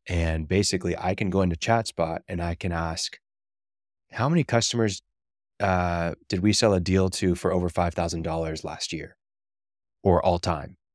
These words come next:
And it'll tell me exactly who it is. "Can you give me a list of those?" And it'll give me that list.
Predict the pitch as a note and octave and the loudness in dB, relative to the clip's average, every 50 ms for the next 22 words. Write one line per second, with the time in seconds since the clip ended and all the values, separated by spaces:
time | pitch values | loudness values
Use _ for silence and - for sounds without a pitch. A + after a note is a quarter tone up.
0 | _ _ - F#2+ F2 F2 F2 E2 - - F#2+ F2+ F2+ F2 E2 E2 D#2+ E2 F#2 F#2 | _ _ 0 2 2 2 2 2 2 2 2 2 2 2 0 0 2 4 4 4
1 | F2+ F2+ E2+ E2+ E2+ E2+ G2+ A2+ A#2+ A#2 - - _ _ - A2+ A2 A#2+ A2 B2+ | 4 4 2 2 2 4 4 4 4 2 -2 -10 _ _ 0 2 2 4 4 4
2 | A#2 A#2 G2 F2+ F#2 F#2+ - - A2+ G2+ A#2 A#2 A#2+ A#2+ - - - _ G2 F2+ | 4 4 4 4 4 2 2 0 2 4 4 4 4 2 -2 -8 -10 _ -4 -2
3 | F2+ E2+ E2 F#2 F2 F2 E2 E2 D#2+ - - - D2+ - - - - | -2 0 0 0 0 0 0 -2 -4 -4 -6 -10 -10 -12 -14 -14 -16